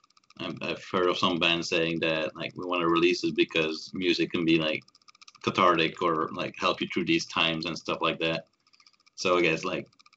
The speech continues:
that the fact that you're releasing Dealing with Demons might actually help some people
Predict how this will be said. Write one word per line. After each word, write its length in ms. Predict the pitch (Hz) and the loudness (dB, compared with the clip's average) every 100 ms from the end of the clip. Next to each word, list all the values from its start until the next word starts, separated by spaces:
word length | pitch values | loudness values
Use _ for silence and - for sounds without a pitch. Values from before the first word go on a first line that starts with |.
| _ _ - _ _ | _ _ -20 _ _
that 360 | - 90 - - | -4 -2 -2 -4
the 60 | - | -6
fact 240 | 92 82 | -4 -2
that 240 | 87 80 - | -2 -4 -4
you're 200 | 87 87 | -2 0
releasing 380 | 90 87 98 92 | 2 2 2 4
Dealing 320 | 101 92 92 | 4 4 0
with 160 | 90 | -2
Demons 520 | - 98 95 95 101 101 | 2 2 4 0 0 0
might 360 | 87 87 76 | -2 -2 -4
actually 360 | 85 - 85 85 | -10 -8 -4 -2
help 320 | - 165 160 _ _ - _ - 1017 - | -2 -6 -8 _ _ -20 _ -4 -2 -4
some 260 | - 101 85 | -2 -2 0
people 480 | 98 160 90 82 | 0 0 0 -2